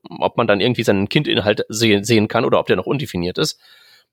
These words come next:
Und das wirkt sich dann halt eben auch bei C S S auf. Und dass es halt eben nicht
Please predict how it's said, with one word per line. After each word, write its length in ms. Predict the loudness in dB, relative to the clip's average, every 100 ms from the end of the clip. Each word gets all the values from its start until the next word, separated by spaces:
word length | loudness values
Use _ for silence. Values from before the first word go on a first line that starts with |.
| -4
Und 160 | 0 2
das 140 | 2
wirkt 140 | 2
sich 80 | 2
dann 120 | 0
halt 100 | 0
eben 160 | 0 0
auch 120 | 0
bei 100 | 0
C 160 | 0 0
S 100 | 2
S 200 | 0 0
auf. 180 | -2 -4
Und 60 |
dass 100 | -4
es 120 | 0
halt 120 | 0 0
eben 160 | 2
nicht 240 | 2 0